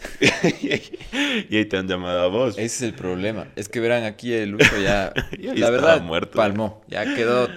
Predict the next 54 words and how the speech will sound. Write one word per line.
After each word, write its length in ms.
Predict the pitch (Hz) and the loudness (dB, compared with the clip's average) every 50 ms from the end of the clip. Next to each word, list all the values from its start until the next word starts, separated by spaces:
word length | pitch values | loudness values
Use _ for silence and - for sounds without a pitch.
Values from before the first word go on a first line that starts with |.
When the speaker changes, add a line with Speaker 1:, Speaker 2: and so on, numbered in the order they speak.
| - - - - - - | -14 -18 -20 -20 -12 -4
Speaker 2:
media, 480 | 147 143 160 180 175 175 151 135 - - - | 2 4 6 6 8 8 8 6 6 2 -8
media 340 | 139 147 156 165 151 139 - | -4 -2 0 2 2 4 6
pata 260 | 160 160 156 - 139 | 6 6 6 4 -2
en 60 | 120 | -4
el 120 | 113 110 | -4 -6
piso, 300 | - - 123 - - 147 | -6 -8 -8 -6 -6 -6
media 280 | 123 113 110 107 101 - | -6 -4 -2 -2 -2 0
pata 240 | 113 110 110 - 110 | 0 -2 -2 -2 -6
en 80 | 104 | -8
el 160 | 101 95 95 92 | -6 -6 -8 -8
sillón, 320 | - 104 98 107 143 120 101 - 95 | -8 -8 -6 -2 0 0 0 0 -2
y 40 | 98 | -6
así 160 | 101 - 117 | -6 -6 -6
estaba 280 | 107 147 - 107 98 | -8 -4 -2 -2 -2
acostado. 480 | 90 - - 82 - - 101 95 90 - - _ _ - - - 262 285 262 220 190 175 - - - _ - | -2 -4 -8 -14 -10 -8 -8 -8 -8 -10 -16 _ _ -18 -10 -6 -6 -6 -6 -6 -10 -14 -18 -20 -20 _ -10
Y 120 | - 117 107 | -8 -4 0
yo 160 | 117 123 131 | 2 4 4
era 140 | 131 120 117 | 4 4 4
el 100 | 107 101 | 2 0
adulto 320 | 98 92 113 120 - - | -2 -2 -4 -6 -6 -8
responsable 480 | 101 107 101 - - 90 87 113 113 110 | -8 -8 -10 -10 -12 -12 -10 -10 -10 -12
esa 140 | 101 104 98 | -12 -12 -10
noche, 260 | 101 107 104 - 95 | -12 -12 -12 -12 -10
disque. 380 | 87 101 107 107 - 139 135 110 - - - _ _ _ _ _ _ _ - _ - | -10 -10 -10 -10 -8 -8 -8 -8 -10 -16 -20 _ _ _ _ _ _ _ -20 _ -2
Y 80 | 143 | 0
en 80 | 156 156 | 0 2
mi 80 | 165 165 | 2 2
buen 200 | 160 196 208 196 | 4 2 2 2
juicio 340 | - 202 214 196 - 139 | 0 -2 -2 -2 -2 -2
yo 160 | 123 120 120 123 | 0 0 0 0
dije, 380 | 123 127 - 139 113 - - - | 0 -4 -4 -4 -4 -4 -4 -4
"De 100 | 101 95 | -4 -4
aquí 180 | 90 - - | -4 -4 -6
no 100 | 104 107 | -8 -6
salgo, 320 | 104 - 185 135 107 90 92 | -4 -4 -4 -2 -2 -4 -4
ya 80 | 98 95 | -6 -8
estoy 240 | - - 104 98 | -8 -8 -8 -6
muy 160 | 90 87 80 80 | -6 -6 -8 -10
torcido, 400 | - - 92 104 - 185 147 98 | -10 -12 -12 -12 -10 -12 -10 -10
no 140 | 90 92 104 | -8 -8 -8
nos 140 | 110 110 98 | -6 -6 -4
vamos 260 | 92 101 98 92 85 | -4 -4 -4 -4 -4
a 40 | 87 | -8
ningún 260 | 85 85 85 87 90 | -8 -10 -10 -8 -6
lado". 160 | 87 87 85 - - _ _ _ _ _ _ _ _ | -6 -6 -8 -10 -14 _ _ _ _ _ _ _ _
"¿Cuál 180 | - - 135 135 | -4 0 0 0
es 80 | 131 117 | 0 0
el 120 | 117 101 | -4 -4
problema? 380 | - 107 104 107 110 110 107 107 | -4 -4 -4 -4 -4 -4 -6 -8
Que 100 | - - | -12 -20
tus 160 | - 85 - | -20 -16 -14
papás 280 | 92 80 - 92 90 - | -12 -12 -10 -10 -12 -12
te 80 | - | -14
esperaban". 440 | 82 - - 80 90 101 98 87 90 | -16 -10 -8 -6 -4 -4 -6 -8 -10